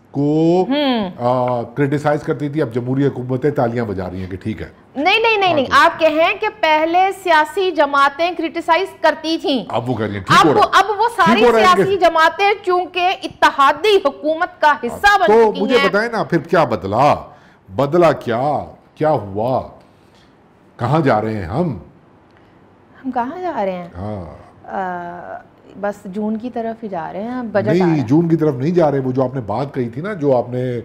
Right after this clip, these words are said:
Speaker 1: पॉपुलिज्म की, आ, वही बात है सारी। आ, वो उसने लेजिटिमाइज किया है पावर स्ट्रक्चर के अंदर रहने वाली ताकतों को, जो कंट्रोल कर रही हैं, कि वो एक ऐसा नैरेटिव मीडिया की ताकत से लाएंगी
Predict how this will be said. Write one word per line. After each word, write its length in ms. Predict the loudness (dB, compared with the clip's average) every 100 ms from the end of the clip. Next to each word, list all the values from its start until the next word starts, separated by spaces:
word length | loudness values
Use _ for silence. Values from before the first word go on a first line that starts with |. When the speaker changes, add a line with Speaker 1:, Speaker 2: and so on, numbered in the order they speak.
| -12 -20 -20 _
Speaker 1:
पॉपुलिज्म 480 | -8 -6 -4 -4 -6
की, 380 | -10 -12 -16 -16 -20 -20 -20 _ _
आ, 40 | -10
वही 380 | -10 -4 -2 -2
बात 260 | -6 -12 -14
है 120 | -16
सारी। 380 | -14 -12 -12 -16 -20 _ -20 -20 _ -10
आ, 60 | -8
वो 480 | -8 -10 -12 -8
उसने 240 | -8 -6 -4
लेजिटिमाइज 640 | -4 -6 -6 -6 -4 -6
किया 320 | -8 -8 -6
है 520 | -6 -8 -8 -6 -6 -8
पावर 360 | -10 -8 -10
स्ट्रक्चर 380 | -12 -14 -12 -12
के 160 | -10 -10
अंदर 220 | -10 -10
रहने 280 | -10 -10 -10
वाली 720 | -10 -8 -8 -8 -8 -8 -10 -12
ताकतों 280 | -12 -10
को, 100 | -8
जो 100 | -6
कंट्रोल 420 | -6 -6 -4 -4 -4
कर 120 | -8
रही 260 | -12 -12
हैं, 340 | -12 -10 -10 -12 -20 -20 -6
कि 80 | -2
वो 140 | -2
एक 100 | -2
ऐसा 220 | -4 -4
नैरेटिव 520 | -6 -6 -4 -4 -2 0
मीडिया 300 | 2 4 2
की 120 | -2
ताकत 320 | -6 -6 -10
से 100 | -8
लाएंगी 500 | -8 -10 -10 -6 -8